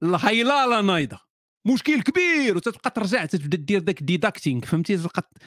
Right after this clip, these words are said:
تبقى ترجع للور بخطوه بخطوه، وتشوف كيفاش بدا المشكل ومن هنا، وفي الاخر تتلقى بان لا باز ديال داك المشكل اللي كبر بزاف هو انه السيد ما فهمش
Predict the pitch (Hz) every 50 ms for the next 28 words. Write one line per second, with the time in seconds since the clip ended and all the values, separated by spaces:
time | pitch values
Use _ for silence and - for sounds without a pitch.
0 | - - _ - - 180 - _ _ _ - - - - 196 170 147 175 156 170
1 | 175 202 214 202 175 151 - - - 185 190 175 156 160 - - 220 226 180 -
2 | - 214 170 - - 160 170 156 - 143 127 180 180 175 175 165 - - - 233
3 | 214 185 185 180 185 185 180 196 240 381 370 262 - _ _ _ _ - 175 190
4 | 262 294 339 359 359 349 320 - - - 330 349 349 349 - _ _ _ _ _
5 | _ _ - - 247 220 220 - 247 214 240 247 226 226 233 233 226 220 214 190
6 | - - 214 190 160 165 214 214 214 - 220 214 208 214 - - 220 220 214 214
7 | 214 - 185 196 190 175 156 156 214 381 453 440 339 - - _ _ _ _ _
8 | _ _ _ _ _ - 147 160 196 226 285 - - 240 240 233 247 233 202 190
9 | 285 403 349 - 180 - - - 233 233 254 349 339 240 190 - - - - 202
10 | 226 247 214 - 208 196 262 349 339 - - - - -